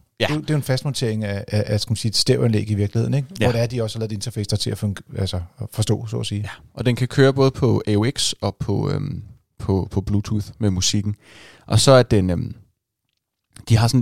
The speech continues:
Speaker 1: de har også været ude at sige, at den er til ældre biler. Den er ikke designet til biler, hvor der også er CarPlay eller Android Auto eller sådan noget i.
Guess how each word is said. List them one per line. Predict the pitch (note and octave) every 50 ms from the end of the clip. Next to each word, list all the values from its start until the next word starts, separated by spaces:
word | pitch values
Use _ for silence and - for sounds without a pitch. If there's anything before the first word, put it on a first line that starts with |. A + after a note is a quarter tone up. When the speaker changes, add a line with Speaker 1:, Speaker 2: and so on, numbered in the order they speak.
| A#2 A2
Speaker 1:
de | B2
har | A#2+ A#2
også | B2 -
været | D3+ D3
ude | D3
at | C#3+
sige, | - - - D3+
at | E3 -
den | C#3+ A#2+
er | A2+ B2 C#3+
til | - -
ældre | C#3 C#3 D3 C#3
biler. | - C#3 - C3 B2 - - -
Den | C3+ C3
er | B2+
ikke | B2+ C#3 D#3+ E3+
designet | - C3+ - D3 A2+ A2+ A#2 B2+ C3
til | - B2+
biler, | C3 C3+ B2 A2
hvor | A2 A2+
der | A2+ G#2+
også | G2 G#2 - B2 -
er |
CarPlay | A2+ G2 - G#2+ A#2+ A#2 A2 G#2 -
eller | G2+ G#2 F#2
Android | G2+ G#2+ G2+ G2+ - -
Auto | G2 F#2+ F#2+ - A2+ A2
eller | - - -
sådan | G#2+
noget | G2+ - C3+ C3+
i. | -